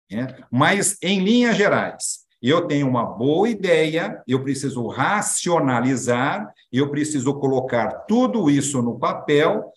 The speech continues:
Normalmente, uma, a metodologia Canvas, né, ela ajuda muito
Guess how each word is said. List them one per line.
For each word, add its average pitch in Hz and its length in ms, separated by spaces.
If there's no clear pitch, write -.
Normalmente, 156 1000
uma, 131 240
a 120 120
metodologia 135 880
Canvas, 147 1000
né, 151 360
ela 127 420
ajuda 139 440
muito 214 800